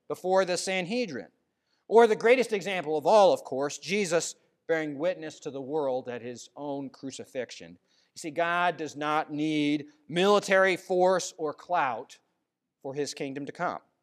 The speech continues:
If he wants it to come, it will come, often despite the forces that are at play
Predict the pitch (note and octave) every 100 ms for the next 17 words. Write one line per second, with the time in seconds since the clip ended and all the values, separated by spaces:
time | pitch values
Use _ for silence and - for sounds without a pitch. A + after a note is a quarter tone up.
0 | _ _ _ - B2 C3+ C#3 E3 F#3 F3+
1 | - G3+ C#4 D4+ D#3 - D3 E3+ G#3 D4+
2 | C#3 F#2+ _ _ _ _ - F3+ F#3+ A3+
3 | A3+ A#3 - - D4+ B3+ - F3+ - F#3+
4 | E3+ - D3+ - D#3 C#3+ C3 B2+ - D3+
5 | C3 G#2+ G2